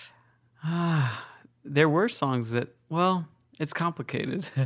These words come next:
<laughs> Probably most of, most of this record had some,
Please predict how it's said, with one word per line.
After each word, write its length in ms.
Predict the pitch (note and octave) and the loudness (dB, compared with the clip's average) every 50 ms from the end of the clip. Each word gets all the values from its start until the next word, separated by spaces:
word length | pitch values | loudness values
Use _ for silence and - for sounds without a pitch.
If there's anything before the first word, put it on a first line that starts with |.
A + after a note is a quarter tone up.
| - - | 2 8
<laughs> 1400 | E3+ D3+ - - - - - - - - E3 - - - - - - - - - - - - - - _ _ | 8 8 8 6 2 2 2 0 0 -6 -8 -8 -10 -16 -18 -18 -16 -16 -16 -16 -18 -18 -20 -20 -20 _ _
Probably 320 | - D3 D#3+ G3 B3 F4+ D#4 | -4 -2 -2 0 0 0 0
most 420 | A3+ D3 C3+ D3+ D#3 - - - | 2 2 2 0 -2 -6 -6 -4
of, 260 | E3 D3+ C3+ B2 - - _ _ _ _ _ _ _ _ _ _ _ _ - | -4 -4 -4 -6 -12 -18 _ _ _ _ _ _ _ _ _ _ _ _ -2
most 300 | D#3 F3 G#3 - - - | -2 -2 -2 -4 -6 -10
of 80 | A3+ G3 | -6 -4
this 240 | F3 D3 - - | -4 -4 -4 -2
record 540 | C3+ C3+ B2+ A#2+ - B2+ B2+ A#2+ A2+ - - _ _ _ _ _ _ _ _ _ _ - | 0 0 0 0 -2 -2 -2 -2 -4 -8 -16 _ _ _ _ _ _ _ _ _ _ -10
had 400 | A2 B2 B2+ A#2 C3 C#3+ - - | -2 0 0 0 0 -4 -6 -4
some, 480 | - - - D3 C#3 C3+ C3 C3+ - | -2 0 2 2 2 2 2 0 -4